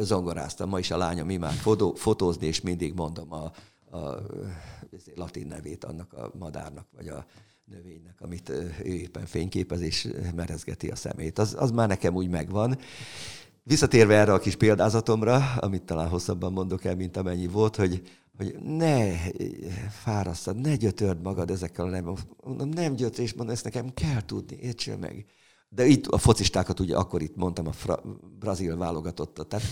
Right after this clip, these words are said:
egyszer hülye a Fradit, mindent tudtam, bár dózsás voltam ak-, abban az időben. És képzeld el, amikor itt kétezer után, itt kezdted a, ö, vissza reflektorozást,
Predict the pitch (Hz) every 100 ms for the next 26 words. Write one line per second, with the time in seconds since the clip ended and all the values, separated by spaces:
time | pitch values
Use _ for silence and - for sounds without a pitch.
0 | - - - - 95 104 - - 90 -
1 | 98 90 87 - - - - - - 117
2 | 92 - - - - 90 82 82 87 78
3 | - - - - 80 - 85 80 87 -
4 | - - - _ _ _ _ _ _ -
5 | 101 139 117 110 101 101 98 90 98 92
6 | - _ _ - - - 143 131 107 98
7 | 90 85 78 76 67 - - - - -
8 | - - 85 78 80 - - - 95 90
9 | 90 87 _ 151 - - - - 95 -
10 | 92 87 - _ _ - 90 - 95 -
11 | 90 82 92 - -